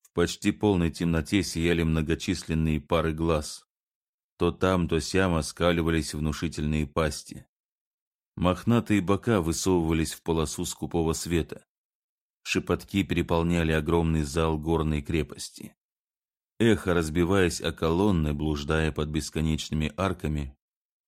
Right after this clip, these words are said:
придавало их речам совершенно иной, причудливо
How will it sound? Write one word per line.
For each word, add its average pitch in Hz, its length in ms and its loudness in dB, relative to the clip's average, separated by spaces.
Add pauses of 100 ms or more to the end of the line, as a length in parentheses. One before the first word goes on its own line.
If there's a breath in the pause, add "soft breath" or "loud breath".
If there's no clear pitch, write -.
придавало 98 500 4
их 104 260 -2
речам 98 460 0
совершенно 80 1000 -2
иной, 78 680 -2 (480)
причудливо 85 640 0